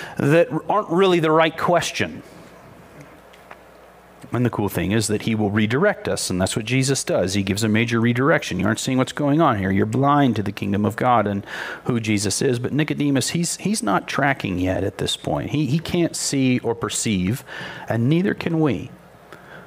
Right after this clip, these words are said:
unless God does something, so God enlightens. He says, Jesus answered,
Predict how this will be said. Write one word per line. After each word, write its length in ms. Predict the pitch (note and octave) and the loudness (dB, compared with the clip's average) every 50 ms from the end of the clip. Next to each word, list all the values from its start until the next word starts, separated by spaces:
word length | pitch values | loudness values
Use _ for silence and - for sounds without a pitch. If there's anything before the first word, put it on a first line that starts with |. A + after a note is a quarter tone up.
| - - - - | -20 -16 -4 -2
unless 460 | B2 B2+ B2 B2 C3+ D#3 E3+ D#3+ - | 0 4 4 6 6 6 4 2 -2
God 300 | - D#3 D3+ D3 D3+ D3+ | 0 2 2 2 2 2
does 200 | E3+ F3 E3 D3 | 2 2 2 0
something, 580 | - - G#2+ F2 E2+ - - - F2 F2 F#2 - - | 0 -2 -2 -2 -2 -4 -6 -6 -6 -6 -8 -10 -10
so 200 | - - F#2+ F#2 | -4 -2 -2 0
God 240 | F2 F#2+ F#2+ F#2+ F2 | 0 0 2 2 2
enlightens. 640 | F2+ F#2+ G#2+ B2+ D3+ D#3+ - F#2 D#2+ E2+ - - - | 2 4 4 4 2 2 -2 -6 -10 -10 -10 -8 -6
He 80 | A#2 | -6
says, 260 | G#2+ - - A#2+ A#2 A2+ | -4 -2 -2 -2 -2 -2
Jesus 400 | - C3 B2+ B2+ B2+ B2+ - - | 0 0 0 2 2 0 0 2
answered, 520 | C#3 C3+ C3 B2 - - A#2 B2 D3+ | 2 2 2 2 0 0 0 0 0